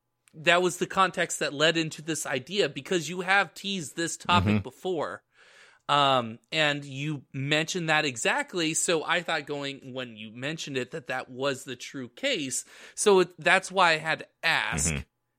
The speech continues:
Speaker 1: if you knew that going in, or if it was a long-seated lie
Speaker 2: I,
Speaker 1: that you knew going all the
Speaker 2: I
Speaker 1: way
Speaker 2: did
Speaker 1: back.
Speaker 2: not. Uh, so it was, uh, one,
Speaker 1: Okay.
Speaker 2: a happy accident that occurred. So,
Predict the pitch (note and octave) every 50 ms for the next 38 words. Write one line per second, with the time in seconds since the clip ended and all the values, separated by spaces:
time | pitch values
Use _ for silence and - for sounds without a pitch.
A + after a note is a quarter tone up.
0 | _ _ - C#3+ - - D3 C#3 C3 C#3+ D3+ C#3 C#3 C3 - - C3 B2+ A#2+ -
1 | _ _ D#3+ D#3+ D3+ C#3 B2+ B2 B2+ - D3 D3 D3 C#3 - _ - D#3+ E3 E3
2 | E3 D#3+ D3 B2+ C3+ - _ D3 D3 C#3 C3 B2+ B2 - _ - B2 A#2 A2+ A2+
3 | A2+ A#2+ C3 C#3 C#3+ C#3+ C#3+ C#3+ C#3 B2+ - - - D3+ D3 C3+ C3+ A#2 A2 A#2
4 | C3 C#3 D3+ C#3 A2 F2+ - - - - _ _ _ - G2 G2+ - - - B2+
5 | B2+ B2 A#2+ A#2+ A#2 B2 D3 F3 E3 D3+ B2+ A#2+ A2+ A#2 _ _ - C3 B2+ B2
6 | B2+ - - C#3 C#3+ C3+ F2+ F2+ F#2+ - - G#2+ G#2 A#2+ G#2 F2+ D2+ A#1+ G1+ -
7 | - - - - - E2+ D2+ C2+ - - - G#2 F2+ F2 F2 F#2 F2+ F#2+ F2+ -
8 | A2 A2 G2 F#2+ G2 G#2 G2+ G2+ F#2+ - - G2+ F#2+ - - A#2 G2+ - - F#2+
9 | F#2 F2 E2 D#2+ - - D#2+ D2+ C2 - C#2 C2+ C#2+ - - D#2 C#2 C2 B1 -
10 | - - - - - - - - - _ _ _ - _ - _ _ - - -
11 | - D#3+ D3+ C3 A2 F#2 E2 B1+ B1+